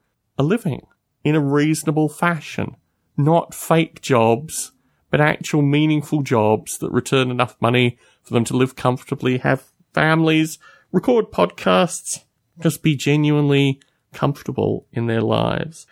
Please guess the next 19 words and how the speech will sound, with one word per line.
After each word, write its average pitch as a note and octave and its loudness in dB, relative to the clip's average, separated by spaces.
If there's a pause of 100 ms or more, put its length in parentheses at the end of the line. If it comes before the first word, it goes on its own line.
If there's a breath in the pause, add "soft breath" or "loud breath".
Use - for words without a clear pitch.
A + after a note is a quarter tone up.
(200 soft breath)
And F3+ -2
unfortunately, E3 0 (340)
the C#3+ -4
Department B2 0
of - -8
Labor B2+ 2
isn't A2+ -2
about A2+ 0
that. - -8 (380)
And G#2+ -2
certainly D3+ 2
the B2 0 (220)
fake - -2
news, D3+ 0 (400)
it C#3 -2
ain't D3 2
about C#3 0
that - -2
too. - -6